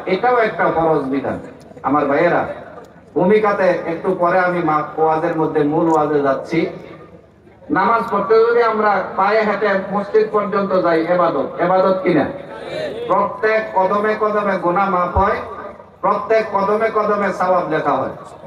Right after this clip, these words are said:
ঠিক একজন ব্যক্তি যখন হালাল রুজি রোজগারের জন্য, হালাল রিজিক অন্বেষণের জন্য কোনো ব্যক্তি যখন কৃষিকাজ করত, জমিনের মধ্যে গেছে, সে জমিনের মধ্যে যতটা লাঙ্গল দ্বারা মাটি উলট পালট করেছে,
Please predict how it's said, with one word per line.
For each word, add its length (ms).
ঠিক 220
একজন 420
ব্যক্তি 300
যখন 380
হালাল 420
রুজি 220
রোজগারের 720
জন্য, 400
হালাল 500
রিজিক 420
অন্বেষণের 680
জন্য 420
কোনো 180
ব্যক্তি 360
যখন 460
কৃষিকাজ 480
করত, 400
জমিনের 380
মধ্যে 300
গেছে, 540
সে 340
জমিনের 420
মধ্যে 360
যতটা 800
লাঙ্গল 460
দ্বারা 220
মাটি 380
উলট 420
পালট 280
করেছে, 500